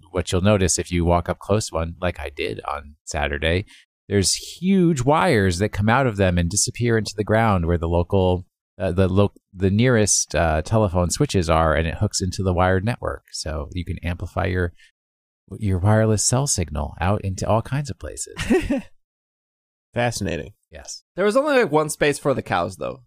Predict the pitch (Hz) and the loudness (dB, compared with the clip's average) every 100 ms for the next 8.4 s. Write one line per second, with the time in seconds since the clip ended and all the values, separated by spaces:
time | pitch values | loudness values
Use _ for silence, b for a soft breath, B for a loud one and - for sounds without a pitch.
0 | _ 117 160 196 180 147 123 - 98 107 | _ -4 -4 -2 0 2 2 2 4 4
1 | 107 107 104 92 87 76 87 98 - 95 | 6 4 4 4 4 4 4 2 2 2
2 | 85 82 80 80 80 80 - 90 90 87 | 4 4 2 2 0 -2 -4 -4 -2 -2
3 | 85 - - - 78 76 78 _ _ _ | 0 -4 -6 -10 -4 -4 -4 _ _ _
4 | - 113 165 294 - - 98 104 110 98 | -2 0 0 -2 -6 -4 0 2 2 -2
5 | 85 - 139 226 240 202 170 160 147 135 | -6 -4 -2 0 0 0 2 2 2 0
6 | 151 196 - 92 87 - 120 120 131 127 | -2 -2 0 0 -2 -4 0 2 2 2
7 | 147 135 139 131 127 117 117 123 110 101 | 0 2 0 0 0 0 0 -2 -4 -2
8 | 104 120 101 | -2 2 0